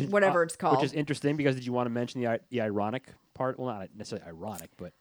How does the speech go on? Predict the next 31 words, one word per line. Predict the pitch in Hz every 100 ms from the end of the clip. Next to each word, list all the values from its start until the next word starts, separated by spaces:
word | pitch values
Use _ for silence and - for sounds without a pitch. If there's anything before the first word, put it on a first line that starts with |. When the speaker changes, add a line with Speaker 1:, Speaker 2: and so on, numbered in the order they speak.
| -
Speaker 2:
interesting | 120 123 135
part | 135 135
of | 135
it. | 143 - _ _ _ _ _ -
Speaker 1:
You | 208 220
mean | 214 208 202 202 -
that | 190 156 185 180 170 - -
John | 165 165 165
Carpenter | 165 165 170 170 170
then | 165 156 151 165
made | 160 147 175 190 202 -
the | 175 175 170 170 165 160 170 151
remake, | 180 196 233 269 320 - -
Speaker 2:
So, | - 160 143
Speaker 1:
The | 139
Thing? | 453 190 175 190 247
Speaker 2:
it's | 269 160 -
crazy, | 190 226 175 147
right? | 139 180
'Cause | 156
Carpenter | - 165 185 175 175 151
loves, | 143 160 151
like, | 151 147
Howard | 143 139 135
Hawks, | 180 160 -
right, | 131
or | 127
whatever. | 120 120 117 131
And | 127
I |
guess | 123 147 -